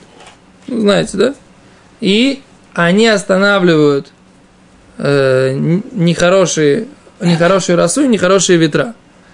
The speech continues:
Да, то есть они, вот это вот объединение, оно является таким жертвоприношением, которое, да, останавливает ш-, все нехорошее, что может быть нехо-,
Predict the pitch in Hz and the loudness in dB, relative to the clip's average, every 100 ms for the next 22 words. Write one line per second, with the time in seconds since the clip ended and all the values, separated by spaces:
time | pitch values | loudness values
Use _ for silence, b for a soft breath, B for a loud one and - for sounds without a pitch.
0 | b _ - - 165 151 160 170 254 254 | b _ -8 -6 -6 -4 -2 0 2 2
1 | 220 240 - _ _ _ _ _ _ _ | 0 -2 -8 _ _ _ _ _ _ _
2 | _ - 165 156 165 156 156 175 165 196 | _ -6 -4 0 0 2 0 0 0 2
3 | 240 311 285 233 202 196 233 226 202 220 | 2 0 0 0 0 0 0 0 0 0
4 | 220 190 170 165 - 180 165 175 - _ | 0 -4 -4 -6 -2 -2 -2 -6 -14 _
5 | - - 156 185 190 190 196 185 269 254 | -20 -8 -2 -2 -2 -4 -2 -2 0 0
6 | 180 156 180 190 220 - _ _ _ _ | 0 0 0 0 -4 -12 _ _ _ _
7 | - - 110 - - - 98 95 - - | -20 -20 -20 -20 -20 -20 -20 -20 -20 -20
8 | - - - - _ - 156 151 - - | -20 -20 -20 -20 _ -10 -2 -2 -2 -10
9 | - 156 - 160 160 202 233 220 196 180 | -10 -10 -2 0 2 2 2 4 2 0
10 | - - - _ - - - - - - | -8 -20 -20 _ -20 -20 -20 -20 -20 -20
11 | _ _ _ - - - - 214 226 - | _ _ _ -16 -14 -12 -2 0 0 0
12 | 180 170 165 196 202 180 156 156 156 170 | -2 0 2 2 0 -2 -2 -2 -2 -2
13 | 156 151 196 180 165 147 151 | -4 -4 -4 -4 -6 -2 -4